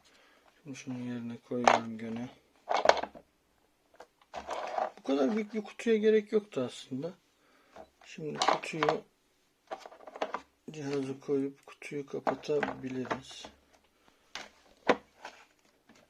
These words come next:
Allah Allah, kapatamadık çünkü koyamadım.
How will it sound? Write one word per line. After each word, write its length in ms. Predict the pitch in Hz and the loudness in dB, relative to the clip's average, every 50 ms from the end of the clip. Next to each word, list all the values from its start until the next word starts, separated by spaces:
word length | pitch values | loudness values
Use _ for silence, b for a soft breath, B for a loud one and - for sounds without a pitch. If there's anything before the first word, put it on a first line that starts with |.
| _ - - _ _ _ _ - - | _ -20 -20 _ _ _ _ -12 -8
Allah 280 | 156 139 120 110 110 107 | -6 -6 -6 -6 -10 -10
Allah, 220 | 107 107 101 - - - - - | -12 -12 -14 -16 -20 -20 -20 -18
kapatamadık 600 | 135 - - - 127 123 117 113 110 117 135 139 - | -8 -6 -4 -2 -2 -4 -6 -8 -8 -8 -8 -10 -10
çünkü 440 | - - 131 - - - 151 - | -12 -14 -14 -12 -10 -10 -10 -10
koyamadım. 600 | - - 135 131 120 113 107 107 - - 147 151 | -10 -8 -8 -6 -6 -8 -4 -2 -2 -2 -2 -8